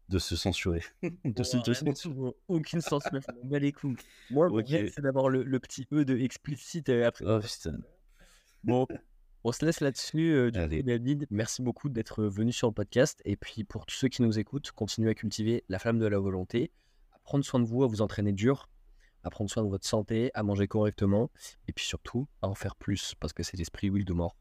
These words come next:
Speaker 2: On se dit à la semaine prochaine avec un nouvel invité qui nous parlera normalement de sa marque de vêtements, parce que c'est un entrepreneur, et ce sera aussi très intéressant. Et puis David, on se dit à la prochaine du coup.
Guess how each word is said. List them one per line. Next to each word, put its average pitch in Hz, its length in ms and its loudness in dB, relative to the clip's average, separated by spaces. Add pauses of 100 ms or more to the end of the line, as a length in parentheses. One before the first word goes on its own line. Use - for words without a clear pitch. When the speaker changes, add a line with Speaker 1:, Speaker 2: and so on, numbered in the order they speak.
(120)
Speaker 2:
On 107 100 -2
se 107 80 -4
dit 104 260 -2
à 107 60 0
la 113 100 4
semaine 123 180 0
prochaine 120 480 0 (400)
avec 107 380 -2 (100)
un 101 240 0
nouvel 117 300 2
invité 117 440 0
qui - 160 -8
nous 98 60 -2
parlera 104 580 2
normalement 110 640 2
de 107 120 -2
sa 110 140 -2
marque 104 160 2
de 104 100 2
vêtements, 104 440 0 (560)
parce - 180 -10
que 117 340 2
c'est 113 520 0
un 110 260 2
entrepreneur, 92 880 -2 (100)
et 90 200 0
ce - 120 -8
sera 92 200 -4
aussi 98 420 -4
très - 240 -2
intéressant. 95 560 0
Et 117 80 0
puis - 160 -8
David, 95 300 0
on 98 100 2
se 90 120 -6
dit 104 200 -4
à 90 80 -2
la 90 80 0
prochaine 85 400 -2
du 82 80 -4
coup. - 140 -14